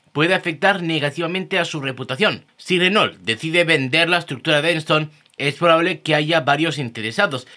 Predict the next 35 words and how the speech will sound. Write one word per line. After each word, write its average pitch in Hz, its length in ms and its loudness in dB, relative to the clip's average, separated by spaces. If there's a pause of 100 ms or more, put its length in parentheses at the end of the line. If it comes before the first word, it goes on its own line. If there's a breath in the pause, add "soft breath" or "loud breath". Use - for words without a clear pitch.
(180 loud breath)
aunque 143 300 0
surgirán 160 640 0
desafíos 143 800 -4
adicionales, 131 680 -2 (260 loud breath)
como 151 200 2
las 156 140 4
restricciones 156 680 0
sobre 156 320 0
el 185 100 0
uso 131 220 -4
de 107 100 -4
las 107 240 -2
unidades 110 460 -6
de 170 80 -6
potencia 185 480 0 (260 soft breath)
o 185 180 4
lo 202 160 2
que 196 160 0
podría 185 400 0
limitar 185 580 0
el 147 200 -2
número 170 360 -2
de 151 200 -2
posibles 139 460 -6
compradores. 135 680 -2 (240 soft breath)
Sin 202 240 2
embargo, 233 420 4
todo 214 260 2
esto 202 260 0
son 185 200 -2
especulaciones. 151 960 -4 (320)
Un 220 240 2
portavoz 135 380 0
de 123 80 -2
Alpine 117 400 -2